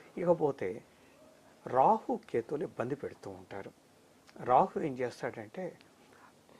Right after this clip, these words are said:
అవతల వాళ్ళకి మన వ్యాపారం కనుక చేస్తుండేటట్లయితే మనకు వచ్చే కస్టమర్స్కి మన వ్యా-, మన వ్యాపార సంస్థ అంటేనో లేకపోతే మనం అంటే ఇష్టం లేకుండి ఆ అయిష్టాన్ని కలుగు చేసేది రాహు. అలాగే మనం ఉద్యోగ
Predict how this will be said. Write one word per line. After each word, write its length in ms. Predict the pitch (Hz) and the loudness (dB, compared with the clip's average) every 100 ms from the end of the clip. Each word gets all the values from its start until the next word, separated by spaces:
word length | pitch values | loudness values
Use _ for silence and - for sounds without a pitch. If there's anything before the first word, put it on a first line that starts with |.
| - _ _ - | -20 _ _ 4
అవతల 380 | 143 220 226 | 6 6 4
వాళ్ళకి 280 | 180 117 110 | 4 2 -2
మన 100 | 110 | -6
వ్యాపారం 520 | 98 95 120 - 170 160 | -4 2 2 4 2 0
కనుక 300 | 131 117 117 | -4 -4 -6
చేస్తుండేటట్లయితే 920 | - - 107 104 104 123 107 139 160 | -4 -6 -6 -6 -6 -6 -8 -6 -6
మనకు 320 | 104 120 156 | -6 -4 -2
వచ్చే 200 | - 190 - | -2 -2 -2
కస్టమర్స్కి 920 | 123 - 226 233 - - - 104 170 - | -4 -2 0 0 -4 -10 -8 -6 -8 -10
మన 320 | 107 120 127 127 _ - - | -6 -4 -4 -8 _ -20 0
వ్యా-, 240 | 117 120 120 120 151 - | 2 2 -2 -12 -16 -8
మన 160 | 123 120 | -4 -2
వ్యాపార 420 | 107 123 - 190 | 6 6 6 2
సంస్థ 440 | 170 - 131 - 156 | 2 -4 -6 -4 -6
అంటేనో 380 | 127 143 135 | -4 -4 -4
లేకపోతే 360 | 165 113 - - | -4 -6 -6 -10
మనం 300 | 95 101 143 | -4 -2 0
అంటే 300 | 151 143 135 | 0 0 -2
ఇష్టం 340 | 101 - 139 | -4 -8 -6
లేకుండి 600 | 117 117 - 107 156 226 - - - - _ - _ _ _ _ - | -6 -6 -8 -8 -6 -6 -8 -20 -20 -20 _ -20 _ _ _ _ 2
ఆ 120 | 127 127 | 2 4
అయిష్టాన్ని 580 | 117 156 233 - 196 165 | 4 4 2 0 0 0
కలుగు 280 | - 120 131 | 0 -2 0
చేసేది 440 | 135 151 - 165 | -2 -6 -4 -6
రాహు. 380 | 92 90 95 117 - _ _ _ - | -6 -6 -6 -10 -12 _ _ _ 0
అలాగే 480 | 139 185 208 196 127 | 4 6 4 2 -2
మనం 280 | 135 120 107 | -2 -6 -6
ఉద్యోగ 320 | 110 220 233 | 0 4 4